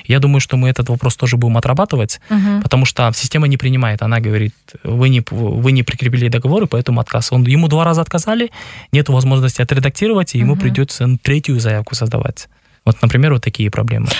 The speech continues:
Speaker 2: Ну, а вот где можно получить полную консультацию по этому поводу? Потому что на самом деле сейчас очень актуально, да,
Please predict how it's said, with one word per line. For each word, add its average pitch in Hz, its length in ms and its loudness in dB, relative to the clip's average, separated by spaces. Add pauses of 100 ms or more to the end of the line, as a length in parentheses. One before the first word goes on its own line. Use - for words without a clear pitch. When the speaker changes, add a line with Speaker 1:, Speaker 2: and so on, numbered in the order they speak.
(100)
Speaker 2:
Ну, 220 200 2
а 214 120 2
вот 214 120 0
где 220 220 0
можно 233 420 0
получить 202 420 -2
полную 208 340 0
консультацию 165 880 -2
по - 80 0
этому 175 320 2
поводу? 247 340 0
Потому 185 240 0
что - 220 -2
на 196 80 2
самом 190 260 0
деле 175 180 2
сейчас 170 320 -2
очень 180 240 0
актуально, 240 460 0
да, 180 220 0